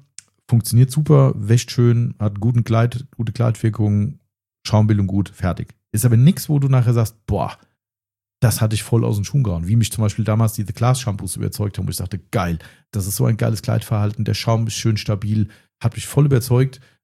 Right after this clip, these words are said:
Preis-Leistung passt. So, da ist es so, dass das cooles Shampoo. So. Da könntest du jetzt ja sagen, "Ja cool, dann ist doch alles fein." Ist ja auch erstmal nichts Verwerfliches.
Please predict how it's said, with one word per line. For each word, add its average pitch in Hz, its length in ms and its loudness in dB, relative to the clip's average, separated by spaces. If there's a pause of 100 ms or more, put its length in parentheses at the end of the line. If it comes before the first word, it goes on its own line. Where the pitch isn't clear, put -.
(160)
Preis-Leistung 117 520 2
passt. - 380 -2 (360)
So, 104 120 4
da 113 160 6
ist 151 80 4
es 143 100 -2
so, 135 80 0
dass 113 120 -4
das 120 180 2 (320)
cooles 202 220 4
Shampoo. - 260 -6 (320)
So. 90 200 -6 (600)
Da 120 100 4
könntest 143 240 2
du 165 40 -2
jetzt 139 60 -4
ja 139 60 2
sagen, 135 220 0
"Ja 175 180 -2
cool, 107 140 -2
dann 98 100 -4
ist 127 140 -6
doch 143 100 -2
alles 151 160 -4
fein." 113 260 -4 (200)
Ist - 120 -4
ja 147 100 0
auch 127 80 0
erstmal 139 240 0
nichts 135 120 -2
Verwerfliches. 117 640 -2